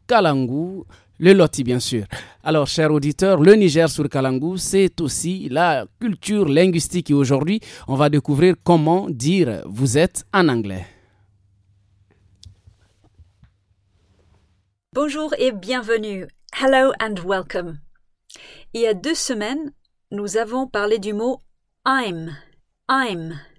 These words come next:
Speaker 2: Un mot qu'on utilise pour parler de soi-même. I'm Jackie, je suis Jackie. I'm hungry, j'ai faim.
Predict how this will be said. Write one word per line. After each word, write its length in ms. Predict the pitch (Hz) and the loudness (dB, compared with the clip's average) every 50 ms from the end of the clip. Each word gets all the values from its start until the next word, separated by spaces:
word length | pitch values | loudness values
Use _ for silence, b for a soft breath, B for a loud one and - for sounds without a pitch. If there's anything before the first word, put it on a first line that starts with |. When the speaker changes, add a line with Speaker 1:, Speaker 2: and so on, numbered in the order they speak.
| _ _ _ _ _ _ _ _ _ - | _ _ _ _ _ _ _ _ _ -4
Speaker 2:
Un 100 | 180 180 | -2 0
mot 220 | 180 185 220 254 254 | 2 4 4 4 4
qu'on 220 | - 190 190 190 | 2 0 0 2
utilise 680 | 214 240 - - 240 214 247 262 262 247 - - - - | 0 0 -2 -2 0 4 4 4 4 2 0 -6 -12 -10
pour 160 | - 165 160 151 | -8 -8 -8 -2
parler 340 | - 180 185 208 214 226 | 2 4 4 6 6 4
de 80 | 214 185 | 4 2
soi-même. 680 | 175 - - - 190 185 185 180 175 160 151 143 139 139 - _ _ _ _ _ _ _ _ _ _ _ _ _ | 0 -2 0 0 0 0 0 0 -2 -2 -4 -4 -6 -8 -12 _ _ _ _ _ _ _ _ _ _ _ _ _
I'm 300 | - 190 190 180 175 170 | 0 0 0 0 -2 0
Jackie, 540 | 143 185 185 185 - - 254 294 311 311 - _ _ - | 2 2 2 2 2 0 0 2 0 -2 -6 _ _ -10
je 160 | 156 147 180 | -8 -6 -4
suis 240 | 180 - - 202 170 | -4 -4 -4 -4 -2
Jackie. 580 | 151 180 170 160 - - 226 262 302 311 - - _ _ _ _ _ _ _ _ _ _ _ _ _ _ - | 0 0 -2 -2 -2 -4 -2 -2 -2 -4 -6 -10 _ _ _ _ _ _ _ _ _ _ _ _ _ _ -4
I'm 300 | 185 185 180 180 170 170 156 - - | -2 -2 -2 -2 -4 -6 -8 -4 2
hungry, 560 | 254 254 262 262 240 247 262 294 311 311 - _ _ _ _ _ | 4 6 8 8 8 8 8 6 6 2 0 _ _ _ _ _
j'ai 220 | - 156 147 190 175 | -6 -2 -2 -2 -2
faim. 420 | - - - - 220 233 262 294 | -2 -4 -2 -2 0 0 0 -2